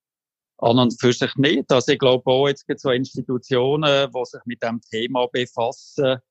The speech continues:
ähm, wirklich einfach probieren. Also es gibt heute genug Institutionen, die dort so ein bisschen eine Götti-Funktion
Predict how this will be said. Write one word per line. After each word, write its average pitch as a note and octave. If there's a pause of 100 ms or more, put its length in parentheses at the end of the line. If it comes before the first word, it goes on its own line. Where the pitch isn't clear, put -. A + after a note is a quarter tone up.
(500)
ähm, A2+
wirklich B2
einfach A2 (140)
probieren. A#2 (320)
Also A2
es -
gibt A2+
heute A#2+
genug B2
Institutionen, B2
die A2+
dort A2+
so G2
ein G#2+
bisschen A2+
eine A2
Götti-Funktion C3